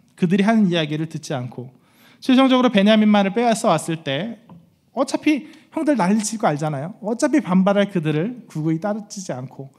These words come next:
어차피 목적 잃었으니까, 베냐민 잃었으니까 그냥 "안 됐겠어." 하고 운전박대하고 내보냈다면 결코 그 집안은 다시 하나로 뭉쳐지지 못했을 겁니다.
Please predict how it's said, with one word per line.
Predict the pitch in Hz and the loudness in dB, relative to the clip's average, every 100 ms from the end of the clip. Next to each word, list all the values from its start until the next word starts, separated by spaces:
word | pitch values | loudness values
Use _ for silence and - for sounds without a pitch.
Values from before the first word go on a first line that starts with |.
| _ _ | _ _
어차피 | 202 226 277 254 | -2 0 2 0
목적 | 170 180 185 262 | 0 -4 -2 -2
잃었으니까, | 190 226 226 220 165 160 180 | 0 -2 -2 -4 -4 -4 -4
베냐민 | 170 190 170 | 0 0 0
잃었으니까 | 160 180 175 151 160 160 | 0 -2 -4 -6 -8 -8
그냥 | 170 170 160 _ _ _ | -6 -6 -8 _ _ _
"안 | - | -4
됐겠어." | 170 190 185 196 | -2 -2 -4 -4
하고 | 170 156 | -4 -2
운전박대하고 | 165 185 208 151 147 - 165 156 | 0 2 0 -4 -8 -8 -6 -4
내보냈다면 | 139 147 147 147 151 131 123 202 151 - - _ _ _ _ _ _ | -4 -4 -2 -2 -2 -6 -4 -4 -4 -12 -20 _ _ _ _ _ _
결코 | - 202 233 233 - 247 233 | -4 2 2 0 0 0 0
그 | 214 | -4
집안은 | 196 170 147 143 208 214 | -4 -4 -4 -2 -4 -4
다시 | - 135 - 180 226 | -10 -12 -8 -8 -10
하나로 | - 214 190 151 170 - _ - | -10 -6 -4 -6 -10 -14 _ -8
뭉쳐지지 | 143 135 147 120 - | -8 -6 -10 -12 -12
못했을 | 139 123 156 - | -12 -10 -14 -14
겁니다. | 135 127 131 147 | -14 -14 -14 -20